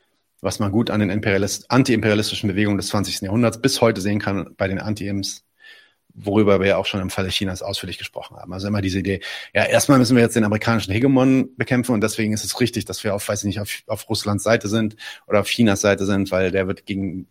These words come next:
die, die, die arbeiten gerade gegen den Hegemon. Wir müssen jetzt Anti-Imperialisten sein und später können wir über den Kapitalismus reden. Und damit kommen wir in eine Situation, in der heute eigentlich keine der Sachen,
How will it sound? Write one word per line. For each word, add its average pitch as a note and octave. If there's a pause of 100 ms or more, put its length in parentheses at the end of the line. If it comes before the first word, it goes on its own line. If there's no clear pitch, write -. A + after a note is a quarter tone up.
die, F2
die, G#2+
die G2+
arbeiten G#2
gerade G2
gegen G2
den F#2
Hegemon. A2 (240)
Wir A2
müssen G#2
jetzt G2
Anti-Imperialisten G#2
sein F2+ (240)
und G2
später G2+
können G2+
wir F#2+
über F2+ (320)
den G#2+
Kapitalismus F#2+
reden. - (2000)
Und A#2+
damit C3 (960)
kommen B2+
wir B2+
in A#2+
eine A#2
Situation, G#2+
in G#2
der G2+
heute G2+
eigentlich G2+
keine G2
der F#2+
Sachen, F2+